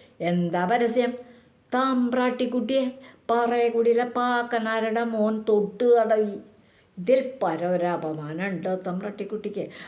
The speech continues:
അങ്ങനെയായി അവളുടെ ഒരു വീട്ടില് കൊട്ടാരത്തിൽ ചെന്ന് കഴിഞ്ഞപ്പോ ത-, ഈ കുട്ടികളുണ്ടായ കഥയൊക്കെ പറഞ്ഞു. അതിൻ്റെ പിന്നാലെ നാട്ടുപ്രമാണികൾ ചെന്നിട്ട് പറഞ്ഞു, "ദാ പറക്കുടിയിലെ പാക്കനാരുടെ മോൻ ഉദയനാണ് തമ്പ്രാട്ടിക്കുട്ടിയെ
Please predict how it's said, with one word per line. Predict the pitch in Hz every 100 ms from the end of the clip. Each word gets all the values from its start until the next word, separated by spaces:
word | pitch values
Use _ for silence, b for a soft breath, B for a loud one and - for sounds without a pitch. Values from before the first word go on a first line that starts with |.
| B
അങ്ങനെയായി | 170 156 147 160 185 175 160
അവളുടെ | 156 143 156 156
ഒരു | 190 180 180 180 170 175 - 170 170
വീട്ടില് | 170 165 175 180 226 254 240 - 269 269 -
കൊട്ടാരത്തിൽ | 180 - 175 185 208 202 254
ചെന്ന് | 254 226 220
കഴിഞ്ഞപ്പോ | 214 196 185 180
ത-, | 170 180 175 175
ഈ | 202 214
കുട്ടികളുണ്ടായ | 214 170 214 220 254 233 208 185 185
കഥയൊക്കെ | 180 156 180 170 175 156
പറഞ്ഞു. | 147 139 135 131 B B B
അതിൻ്റെ | 170 175 196 269
പിന്നാലെ | 269 226 220 196 196
നാട്ടുപ്രമാണികൾ | 185 175 175 214 214 208 214 220 233 247
ചെന്നിട്ട് | 233 208 196 180
പറഞ്ഞു, | 165 147 151 143
"ദാ | 156 151 190
പറക്കുടിയിലെ | 269 262 240 240 214 214 208 208
പാക്കനാരുടെ | 208 226 226 220 208 202 190 190
മോൻ | 196 196 190
ഉദയനാണ് | 196 233 220 190 185 175 175 180 190 180
തമ്പ്രാട്ടിക്കുട്ടിയെ | 180 175 170 160 160 160 156 170